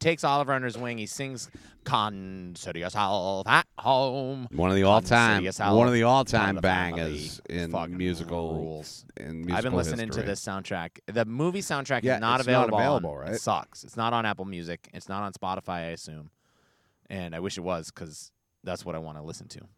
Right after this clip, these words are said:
Speaker 2: So what do they got, like, the two thousand nine Broadway or something?
Speaker 1: Uh, I've been listening to the original Broadway cast. At least it's old.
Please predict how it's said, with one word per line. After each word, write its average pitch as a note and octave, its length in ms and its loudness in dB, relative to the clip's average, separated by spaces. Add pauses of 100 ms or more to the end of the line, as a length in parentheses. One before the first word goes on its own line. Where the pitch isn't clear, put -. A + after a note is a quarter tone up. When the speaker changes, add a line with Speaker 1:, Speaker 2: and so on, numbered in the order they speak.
(180)
Speaker 2:
So - 140 -4
what G2+ 60 4
do G2 80 4
they F2+ 60 0
got, E2 140 0
like, E2 200 -6
the D2+ 80 -12
two - 220 -6
thousand F2+ 360 -2
nine F2 240 -6
Broadway F2+ 560 -4
or A#2+ 80 -4
something? B2 260 -6
Speaker 1:
Uh, G#2+ 400 4
I've B2 240 2
been C#3+ 140 -4
listening C3 340 -4
to B2 180 -4
the G#2+ 120 -4
original G#2+ 440 -2
Broadway F2+ 420 -2
cast. E2+ 520 -8
At E2 100 -10
least G#2+ 240 -6
it's F2 180 -14
old. F#2+ 420 -4